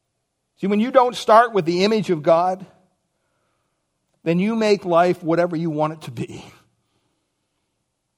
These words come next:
not what God has created and stamped it to be.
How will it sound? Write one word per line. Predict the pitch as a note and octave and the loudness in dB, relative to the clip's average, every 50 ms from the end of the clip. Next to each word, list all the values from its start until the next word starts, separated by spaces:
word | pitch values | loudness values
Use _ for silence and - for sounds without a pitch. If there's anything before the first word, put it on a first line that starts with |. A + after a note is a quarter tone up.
| _ _ _ _ _ _ _ _ _ _ - | _ _ _ _ _ _ _ _ _ _ -6
not | - C#3+ D#3 E3 D#3 C#3 - - _ _ _ _ _ _ _ | 2 4 4 6 4 2 -2 -8 _ _ _ _ _ _ _
what | - C#3 B2 B2+ | -8 -8 -6 -4
God | C3 B2+ B2+ B2+ B2 | -2 -2 -2 -2 -4
has | C#3 C#3 - | -6 -8 -8
created | - - E3+ F3+ F#3+ G3+ A#3+ B3 G3 G#2 - - _ _ _ _ _ _ - | -8 -6 -6 -6 -6 -6 -8 -8 -10 -10 -12 -14 _ _ _ _ _ _ -8
and | - D#3+ D#3+ D#3+ E3 F3 E3 - - _ - | -6 -4 -2 -2 -2 -4 -8 -14 -20 _ -20
stamped | - - - - G3+ G3 G3+ G3 F#3+ - D#3+ | -16 -16 -12 -8 -4 -4 -4 -4 -6 -8 -10
it | A#2 - _ _ - | -10 -10 _ _ -16
to | - | -14
be. | A#2 G2+ F#2+ F2 E2 E2 | -12 -12 -14 -14 -16 -20